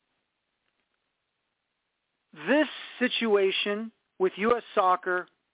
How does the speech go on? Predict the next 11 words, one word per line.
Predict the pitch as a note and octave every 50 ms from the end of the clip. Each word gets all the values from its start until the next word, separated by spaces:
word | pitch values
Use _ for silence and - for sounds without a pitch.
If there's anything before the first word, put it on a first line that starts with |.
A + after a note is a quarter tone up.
| _ _ _ _ _ _ _ _ _ -
trying | - A3 B3 C#4+ C4
to | - C4 B3
improve | A3 - - - - - G3+ G#3 G#3 G#3 G#3 G#3+ G#3 G3+ - - - _ _ _ -
everything | A#3 A#3 B3+ B3+ - B3 B3
that | A3+ G#3+ G#3
they're | G#3 F#3+
doing | E3 D#3 F#3+ F#3 F#3 F#3 F3+ F3+ F#3 F#3 - _ _ _ - _ _ - E4+ E4+ _ _ _ A#4 A4 - - C#3 A#3+ A3+
during | G3+ A3+ A#3 A#3 A3+
a | A3 G3+ F#3+ F#3+ F#3 F#3+ - -
board | D3+ B2+ - G#3+ B3 B3+ B3 G3
meeting | G#3 G3+ G3+ G3+ G3 G3 G3 F#3+ G3 G3+